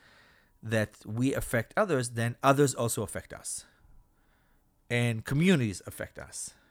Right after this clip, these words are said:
So when I get to see myself within a larger community and the actions that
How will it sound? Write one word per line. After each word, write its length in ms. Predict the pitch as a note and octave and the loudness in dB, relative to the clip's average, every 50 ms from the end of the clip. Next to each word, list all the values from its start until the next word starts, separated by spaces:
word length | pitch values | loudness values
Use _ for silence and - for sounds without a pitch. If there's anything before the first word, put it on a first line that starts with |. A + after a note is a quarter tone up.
| _ _ _ _ _ _ _ _ _ _ _ _ _ _ _ | _ _ _ _ _ _ _ _ _ _ _ _ _ _ _
So 120 | - - | -4 -2
when 160 | B2+ C3 C#3 C#3 | 0 2 4 4
I 80 | C#3+ | 2
get 220 | C3+ A#2+ E3 F3 - | 4 4 2 2 2
to 80 | F#3+ | 2
see 200 | D3+ - - F3 | 2 2 2 2
myself 340 | D#3 D3 C3+ - C#3+ B2 A2+ | 0 0 2 2 2 2 2
within 260 | A#2+ A#2+ A2 C3 B2 | 0 -2 0 0 0
a 60 | B2 | 0
larger 360 | A2+ A2 A2+ A#2 B2 A#2 A#2 A2 | 0 0 0 0 0 0 -2 -6
community 760 | - - G#2+ A2+ B2+ F3+ G3+ F#3+ C#3+ A2 F#2+ F2+ G2 G#2+ - | -8 -6 -4 -2 -2 0 0 0 0 -2 -4 -6 -10 -14 -10
and 180 | - A2+ G#2+ A2 | -8 -6 -6 -6
the 140 | A2+ - - | -6 -6 0
actions 560 | - C3+ C#3 C3 - - C#3 B2 A#2 A2 G#2 G#2+ | 2 2 2 2 0 -2 -2 -2 -2 -2 -4 -2
that 260 | A2+ A2 G#2 - | -4 -4 -4 -6